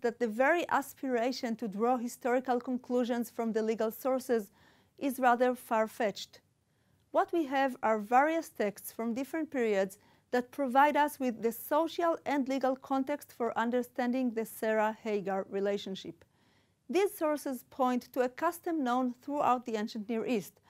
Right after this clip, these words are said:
according to which a wife unable to bear children could give a slave girl to her husband. All the details of the biblical story, from Sarah's bringing Hagar into her house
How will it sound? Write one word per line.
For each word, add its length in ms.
according 420
to 140
which 300
a 80
wife 500
unable 540
to 140
bear 240
children 500
could 180
give 180
a 60
slave 420
girl 300
to 160
her 220
husband. 580
All 180
the 140
details 540
of 160
the 80
biblical 440
story, 640
from 300
Sarah's 560
bringing 560
Hagar 480
into 340
her 200
house 440